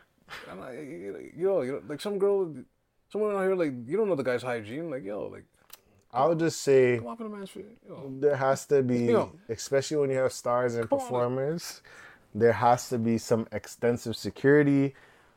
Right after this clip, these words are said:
Speaker 2: There has to be, I guess, a more reasonable way to manage it. If someone storms the event, s-, people storm backstage to go get a dap from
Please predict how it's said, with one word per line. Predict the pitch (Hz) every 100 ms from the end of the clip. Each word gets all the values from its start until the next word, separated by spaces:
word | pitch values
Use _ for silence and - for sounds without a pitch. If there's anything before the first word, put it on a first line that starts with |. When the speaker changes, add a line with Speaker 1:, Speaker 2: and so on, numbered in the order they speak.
| -
Speaker 2:
There | 110
has | 123 120 -
to | 127
be, | 117 117 117 -
I | 110
guess, | 104 120 -
a | 104
more | 107 110 113 113 104 - _ _ _ -
reasonable | 101 117 117 117 104 101
way | 104 107
to | 98
manage | 92 104 107 107
it. | 110 - - - -
If | 120 -
someone | - 147 160 147
storms | - - 135 147 151 127
the | 127 117
event, | 107 120 135 143 131 113 _ _ _ _ _ _ _
s-, | -
people | - 131 135
storm | - - 135 135 123
backstage | 123 117 - 123 131 131
to | 120
go | 107 127 117 - _ _ _ _ - _ _ -
get | 98 127
a | 113
dap | 95 110 123 - -
from | - 123 113 104